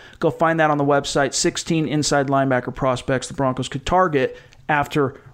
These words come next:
round one. But it is interesting, Zach, because he really has seemed to zero in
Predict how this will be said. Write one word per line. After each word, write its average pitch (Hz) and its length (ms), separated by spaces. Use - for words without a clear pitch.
round 135 340
one. 147 300
But 143 320
it 170 140
is 214 200
interesting, 180 460
Zach, 135 300
because 147 360
he 233 220
really 202 320
has 147 300
seemed 143 200
to 135 60
zero 143 400
in 135 220